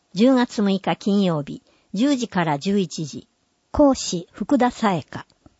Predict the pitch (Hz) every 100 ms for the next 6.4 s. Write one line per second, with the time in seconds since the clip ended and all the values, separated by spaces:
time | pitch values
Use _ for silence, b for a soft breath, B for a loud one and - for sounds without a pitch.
0 | _ _ _ _ _ _ _ - 269 262
1 | - - 233 226 - 202 185 175 - _
2 | _ _ - 196 285 277 - 254 208 240
3 | 220 202 196 - 175 190 220 247 233 170
4 | 147 139 220 185 277 269 247 - 175 156
5 | 151 240 233 214 165 - 175 165 156 _
6 | - 123 123